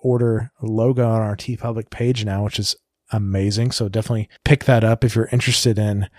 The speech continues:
supporting the show, but also, more importantly, representing the Black Order. Yeah, Chris, that was a fun series to do.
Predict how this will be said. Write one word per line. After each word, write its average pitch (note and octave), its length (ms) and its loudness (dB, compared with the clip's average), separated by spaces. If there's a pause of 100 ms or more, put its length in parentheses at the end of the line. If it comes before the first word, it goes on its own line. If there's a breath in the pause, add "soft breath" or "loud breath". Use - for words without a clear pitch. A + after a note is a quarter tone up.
(160 loud breath)
supporting D3+ 460 0
the C#3+ 80 2
show, C#3 280 0
but A#2+ 80 -2
also, A#2 560 -2 (100)
more B2+ 160 -2
importantly, A#2 600 -2 (120)
representing A#2+ 540 2
the G#2 80 -4
Black G2+ 380 -4
Order. G2 400 -4
Yeah, E3 240 2
Chris, C3+ 220 0
that C3+ 100 -2
was D#3 180 2
a C#3 60 0
fun C#3 260 2
series C3+ 420 2
to - 80 -4
do. B2+ 400 0